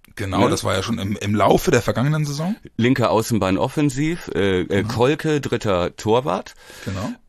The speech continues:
Speaker 2: Äh, sind Neuzugänge und, äh, dann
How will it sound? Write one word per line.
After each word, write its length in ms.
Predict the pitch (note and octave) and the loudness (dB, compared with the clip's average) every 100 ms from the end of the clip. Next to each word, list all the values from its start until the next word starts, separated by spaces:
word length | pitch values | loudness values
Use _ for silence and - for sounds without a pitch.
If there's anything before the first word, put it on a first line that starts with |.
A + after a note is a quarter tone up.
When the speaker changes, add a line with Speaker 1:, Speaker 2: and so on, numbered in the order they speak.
| _ - | _ -6
Speaker 2:
Äh, 260 | G#2+ G#2+ | -4 -2
sind 240 | G#2 C#3 C3 | 0 2 4
Neuzugänge 840 | B2 D3 - C#3 B2+ C#3+ D#3+ F3 | 2 0 -2 -2 0 2 0 -2
und, 400 | - A2 A2 - | 0 0 0 -2
äh, 240 | G#2+ G#2 F#2+ | 0 0 0
dann 540 | A#1+ F#2+ G#2+ C3+ D#3+ | 0 0 2 0 0